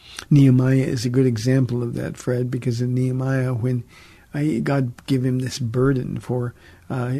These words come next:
the, the condition of his city, they were defenseless, the walls were torn down,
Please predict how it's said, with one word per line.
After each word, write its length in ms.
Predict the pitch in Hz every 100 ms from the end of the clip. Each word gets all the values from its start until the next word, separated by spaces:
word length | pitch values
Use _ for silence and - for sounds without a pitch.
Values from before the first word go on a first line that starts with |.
| -
the, 220 | 143 135
the 140 | 135
condition 540 | 131 131 123 135 - 135
of 100 | 131
his 100 | 117
city, 400 | - 135 131 123
they 80 |
were 140 | 123 127
defenseless, 720 | 123 - 139 143 - - 117
the 100 | 127
walls 460 | 120 127 135 135 123
were 100 | 127
torn 280 | 120 120
down, 340 | 127 135 131